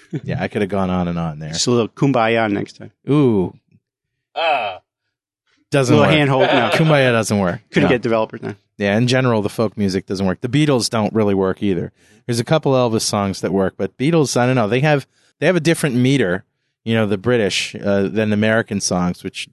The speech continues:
Speaker 2: you know, tend to be Clementine-ish. Anyway, Chris, it was great talking to you.
Speaker 3: All right, I appreciate the time.
Speaker 2: You
Speaker 3: Thank you
Speaker 2: bet.
Speaker 3: very much,
Speaker 2: Thanks
Speaker 3: guys.
Speaker 2: for, thanks for
Speaker 3: Thank you.
Speaker 2: having us.
Speaker 1: All right.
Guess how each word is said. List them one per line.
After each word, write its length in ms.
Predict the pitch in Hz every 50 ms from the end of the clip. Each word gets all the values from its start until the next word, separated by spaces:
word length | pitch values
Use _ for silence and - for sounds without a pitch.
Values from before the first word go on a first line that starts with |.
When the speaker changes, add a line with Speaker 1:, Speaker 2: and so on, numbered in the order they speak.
| _ -
Speaker 2:
you 80 | 98 92
know, 100 | 87 87
tend 260 | - _ - 98 95
to 40 | 92
be 160 | 90 90 87
Clementine-ish. 840 | 85 - - 98 92 92 85 - 92 90 87 87 85 - - - - _ _ _ _ _ _ _ _ _ _ -
Anyway, 460 | 156 190 214 196 180 175 175 180 170 - - - _ _ _ _ _ _ _ -
Chris, 440 | - 202 202 - - - - - -
it 80 | - 131
was 140 | 139 135 123
great 220 | - 147 139 127
talking 300 | - 156 147 - - 143
to 120 | - -
you. 80 | 147 143
Speaker 3:
All 100 | 139 139
right, 140 | 143 143 123 -
I 40 |
appreciate 360 | 123 - - 151 - - 147 -
the 80 | -
time. 180 | - 160 170 139
Speaker 2:
You 60 | 117 - -
Speaker 3:
Thank 140 | - 127 131
you 60 | 123
Speaker 2:
bet. 60 | 131 120
Speaker 3:
very 100 | 143 147
much, 140 | 151 160 156
Speaker 2:
Thanks 260 | - 135 123 131 135
Speaker 3:
guys. 160 | 139 131 - -
Speaker 2:
for, 100 | - - _ -
thanks 180 | 139 135 131
for 100 | - 143 135
Speaker 3:
Thank 40 |
you. 60 | 139 127
Speaker 2:
having 180 | 117 104 98
us. 220 | 92 87 - - -
Speaker 1:
All 60 | -
right. 80 | -